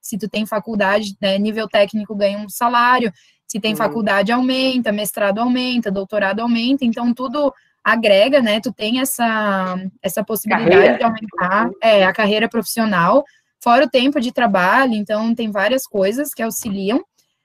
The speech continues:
Speaker 1: Mas pra mim o técnico foi mais nisso. Até eu não comentei, é, ali da iniciação à iniciação científica, lá no começo,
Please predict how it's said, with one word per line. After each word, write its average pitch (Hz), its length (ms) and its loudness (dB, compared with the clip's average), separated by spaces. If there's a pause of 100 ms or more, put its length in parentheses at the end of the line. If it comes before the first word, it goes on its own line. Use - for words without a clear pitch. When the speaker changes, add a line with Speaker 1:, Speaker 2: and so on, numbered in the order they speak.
(320)
Speaker 1:
Mas 254 300 2
pra 285 240 4
mim 320 260 -2
o 349 80 -12
técnico 277 500 -2
foi 277 200 0
mais 247 280 0
nisso. 254 380 -2
Até 262 380 2
eu 269 40 0
não 254 180 -2
comentei, 254 680 -2
é, 208 400 4
ali 208 180 -6
da 233 140 -6
iniciação 226 600 -4
à 202 640 -2
iniciação 220 560 -4
científica, 226 560 -6
lá 226 120 0
no 262 120 4
começo, 240 520 0